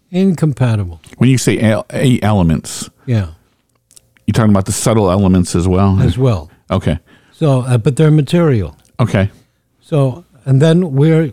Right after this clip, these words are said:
Speaker 1: we're non-material, stuck in the, we're wearing this material nature. Vasangsi Jiranani Atavihaya, second chapter,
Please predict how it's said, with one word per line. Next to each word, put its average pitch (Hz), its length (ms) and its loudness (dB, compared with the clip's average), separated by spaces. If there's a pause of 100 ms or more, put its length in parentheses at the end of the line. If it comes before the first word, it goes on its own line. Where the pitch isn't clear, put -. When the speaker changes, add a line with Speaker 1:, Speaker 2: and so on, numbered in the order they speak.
Speaker 1:
we're 143 280 0
non-material, 147 880 2
stuck - 420 -4
in 147 80 2
the, 139 80 2
we're 139 200 2
wearing 139 680 2
this 131 340 -4
material 147 540 0
nature. 156 440 -2
Vasangsi 135 720 -2
Jiranani 143 800 0
Atavihaya, 139 640 -4
second 147 380 -8
chapter, 135 420 -8